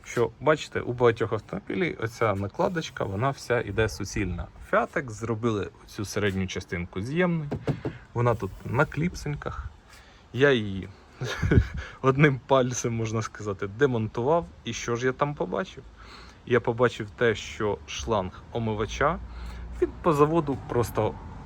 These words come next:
був покладений і трішки був перегнутий, тому що до цього шланга примотуються таким волосатим, ну, тряпчаним, з, тряпчаний ізострічкою, такі кліпси, які,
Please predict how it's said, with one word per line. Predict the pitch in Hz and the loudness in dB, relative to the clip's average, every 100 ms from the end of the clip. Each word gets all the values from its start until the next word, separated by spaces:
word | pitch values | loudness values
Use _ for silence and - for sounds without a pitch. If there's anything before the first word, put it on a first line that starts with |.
| 123 | -2
був | 123 113 | 0 2
покладений | 240 - 151 151 127 123 120 - - - - - | 0 8 8 8 4 2 -2 -8 -18 -20 -18 -6
і | 156 156 - - | -4 -4 -8 -6
трішки | - 175 - 110 | 0 0 0 -2
був | 107 131 | 0 -2
перегнутий, | - 104 110 104 123 107 85 87 - | 0 2 2 2 -2 -2 -8 -12 -4
тому | 101 104 | 0 0
що | - 101 90 - - - - | 0 0 -2 -4 -14 -18 -4
до | 113 107 98 - | 0 2 0 -8
цього | - 110 104 98 90 - - - | -6 0 2 2 -2 -6 -20 -16
шланга | - 95 95 101 98 | -8 -2 0 0 -4
примотуються | - 110 117 - 98 95 - 95 - - - | -2 2 2 2 0 0 0 0 0 -10 -10
таким | - - 104 95 | -8 -2 -2 0
волосатим, | 104 107 - 92 90 87 92 - - | 0 0 0 -2 -2 -6 -8 -14 -4
ну, | 131 95 - | 0 0 -2
тряпчаним, | - 107 123 101 87 90 - - - - - - | -8 0 2 2 0 -4 -12 -20 -20 -20 -20 -10
з, | 107 104 104 101 98 95 | -6 -2 -2 0 0 0
тряпчаний | 101 101 - 113 104 98 | 0 -2 4 4 4 0
ізострічкою, | 117 113 - 113 110 - - 85 - - - - | 0 -2 -2 -2 0 -2 -4 -4 -6 -20 -20 -10
такі | - 110 110 | -8 -4 -4
кліпси, | - 104 95 - 139 151 - | -4 -4 -4 0 0 0 -4
які, | 123 - 143 131 | -6 -4 -2 -2